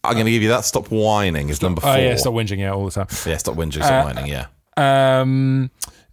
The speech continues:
Speaker 2: uh, no, something like no sweets, or, or you can't have any sweets.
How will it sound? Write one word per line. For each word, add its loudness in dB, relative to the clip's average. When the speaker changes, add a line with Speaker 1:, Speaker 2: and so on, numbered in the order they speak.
Speaker 2:
uh, 2
no, 2
something 2
like 0
no 4
sweets, 0
or, 2
or 2
you -2
can't 0
have 0
any 0
sweets. -2